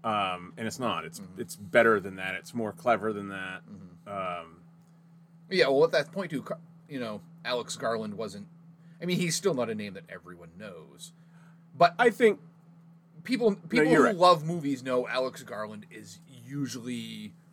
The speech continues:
Speaker 2: involved in good projects. He writes really, he's a great screenwriter.
Speaker 1: Yeah, he's not going to,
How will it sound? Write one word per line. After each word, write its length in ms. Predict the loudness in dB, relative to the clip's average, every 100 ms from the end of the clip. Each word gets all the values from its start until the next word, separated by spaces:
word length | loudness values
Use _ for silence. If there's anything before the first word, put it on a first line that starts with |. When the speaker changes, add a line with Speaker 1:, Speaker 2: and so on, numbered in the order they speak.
| -20 _ _ _ -12
Speaker 2:
involved 560 | -10 -6 -4 -2 -4 -8
in 120 | -14 -14
good 240 | -16 -12
projects. 480 | -8 -8 -10 -14 -10
He 100 | -10
writes 460 | -6 -4 -4 -8 -16 -18
really, 280 | -16 -16 -14
he's 200 | -8 -6
a 40 | -6
great 460 | -6 -12 -12 -14 -16
screenwriter. 600 | -16 -16 -20 -20 -20 -20 _ -20 4
Speaker 1:
Yeah, 260 | 8 8
he's 400 | 6 2 4 4
not 360 | 4 6 4 2
going 340 | 0 2 2
to, 640 | -2 -4 -4 -4 -6 -10